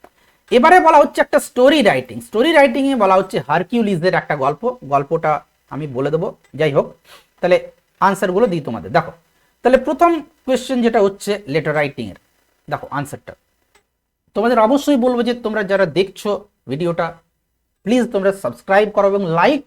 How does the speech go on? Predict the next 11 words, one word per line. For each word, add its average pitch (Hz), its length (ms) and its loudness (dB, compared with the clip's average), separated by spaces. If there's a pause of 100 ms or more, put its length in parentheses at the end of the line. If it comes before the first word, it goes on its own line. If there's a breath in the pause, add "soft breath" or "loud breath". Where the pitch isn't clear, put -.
করো, 233 280 2 (300)
কেননা 233 240 0
অনেক 247 380 -2
খাটুনি, 240 400 -4
অনেক 233 260 -6
কিছু 233 240 -8
ভেবে 180 340 -2
চিন্তে 214 440 -6
ভিডিওগুলো 160 480 -4
বানাতে 170 380 -4
হয়। 202 260 0